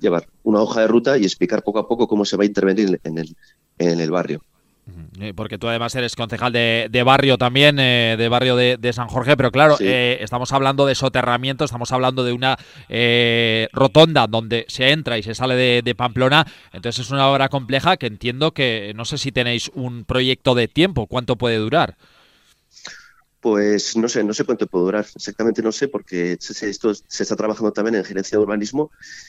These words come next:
Speaker 1: pero lo que sí sé es, o que lo vamos a anunciar ya el ganador, eh, este mes de septiembre.
Speaker 2: Ujú.
Speaker 1: Al igual que el, también anunciaremos el ganador la primera semana de octubre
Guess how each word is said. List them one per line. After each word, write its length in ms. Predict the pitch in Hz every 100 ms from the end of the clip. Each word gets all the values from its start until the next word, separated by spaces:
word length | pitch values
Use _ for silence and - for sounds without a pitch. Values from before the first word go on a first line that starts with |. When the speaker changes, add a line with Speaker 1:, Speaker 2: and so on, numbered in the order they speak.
| _
Speaker 1:
pero 180 | 98 98
lo 100 | 90
que 120 | 98
sí 120 | -
sé 280 | 107 110 107
es, 100 | 104
o 80 | -
que 80 | 82
lo 80 | 85
vamos 260 | 92 101
a 40 | 104
anunciar 360 | 101 - 110
ya 140 | 104 101
el 80 |
ganador, 440 | 95 95 107 147 - _
eh, 440 | 92 92 90 90 85 _ _
este 220 | 92 -
mes 140 | 98 95
de 80 |
septiembre. 420 | 95 92 76 73 - _
Speaker 2:
Ujú. 220 | - 90 82
Speaker 1:
Al 140 | - 95
igual 240 | 95 113
que 80 | 113
el, 100 | 107
también 340 | 101 104 101 101
anunciaremos 480 | 95 92 98 98 104
el 60 | 98
ganador 380 | 101 101 107 - - - _
la 160 | - 92
primera 220 | 90 101
semana 280 | 98 98 104
de 60 |
octubre 420 | 95 - 107 113